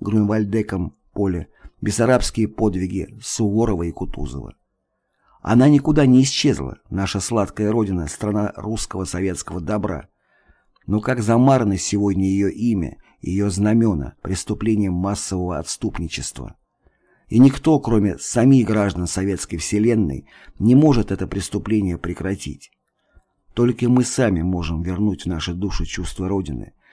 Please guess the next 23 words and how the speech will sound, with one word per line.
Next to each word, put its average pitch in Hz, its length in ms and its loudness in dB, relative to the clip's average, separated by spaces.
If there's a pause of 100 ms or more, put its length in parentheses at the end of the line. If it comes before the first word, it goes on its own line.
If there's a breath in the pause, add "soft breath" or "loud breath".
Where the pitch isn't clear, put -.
(180 soft breath)
освободив 110 680 0
их - 240 -12
от - 180 -6
малодушия, 107 720 0 (320 soft breath)
шкурничества 117 1080 2 (360)
и 95 80 -4
равнодушия. 101 760 -2 (800)
И 107 120 -2
только 127 260 2
тогда 139 320 2
мы 120 120 6
вернем 101 320 2
себе 92 260 -4
право 107 400 0
на 87 160 -4
Юру 92 240 -4
Гагарина. 73 640 -8 (920)
Гагаринская 123 920 2
улыбка 135 480 2
сегодня 120 540 2
имеет 113 320 4
горький 113 420 2
привкус. - 720 -4